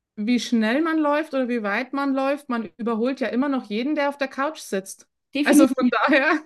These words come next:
Speaker 1: <laughs> alles
Speaker 2: Und,
Speaker 1: richtig
Speaker 2: und
Speaker 1: gemacht.
Speaker 2: Mut, also Mut ist ja auch seit dem Mutkreislauf, da bin ich ja auch der ganz große Verfechter. Und ich werde auch nie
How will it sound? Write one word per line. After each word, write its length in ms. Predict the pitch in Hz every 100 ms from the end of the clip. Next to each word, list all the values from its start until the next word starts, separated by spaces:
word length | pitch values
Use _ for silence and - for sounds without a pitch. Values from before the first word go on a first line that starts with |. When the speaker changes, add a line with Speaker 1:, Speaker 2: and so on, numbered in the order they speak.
| _
Speaker 1:
<laughs> 280 | 302 - -
alles 240 | 247 277
Speaker 2:
Und, 100 | 285
Speaker 1:
richtig 280 | 262 349 -
Speaker 2:
und 160 | 311 311
Speaker 1:
gemacht. 180 | 302 349
Speaker 2:
Mut, 300 | 466 480 -
also 200 | 277 311
Mut 220 | 302 330 392
ist 120 | -
ja 180 | 254 320
auch 40 |
seit 160 | 339 320
dem 120 | 285
Mutkreislauf, 720 | 311 320 330 302 302 262 285
da 80 | 262
bin 160 | 262
ich 100 | 294
ja 160 | 277 247
auch 60 | 285
der 100 | 254
ganz 240 | 285 320
große 280 | 285 311 302
Verfechter. 440 | 269 277 294 294
Und 60 | 285
ich 120 | 294
werde 220 | 294 -
auch 100 | 294
nie 260 | 285 311